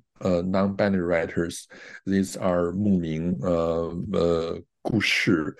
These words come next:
Tang Fei, Shuang Chimo, Wang Kanyu, uh, those writers I talked about, uh, in the last chapter. I saw in them a break with, uh, the Liu Cixin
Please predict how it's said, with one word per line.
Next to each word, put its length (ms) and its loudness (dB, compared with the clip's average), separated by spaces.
Tang 260 0
Fei, 260 -2
Shuang 300 2
Chimo, 400 0
Wang 180 0
Kanyu, 560 0
uh, 160 0
those 260 0
writers 480 -2
I 240 -2
talked 180 2
about, 400 0
uh, 200 -2
in 140 4
the 120 -2
last 240 2
chapter. 440 -2
I 120 0
saw 280 0
in 240 0
them 460 0
a 80 4
break 560 -2
with, 400 2
uh, 220 -2
the 120 0
Liu 200 4
Cixin 680 -2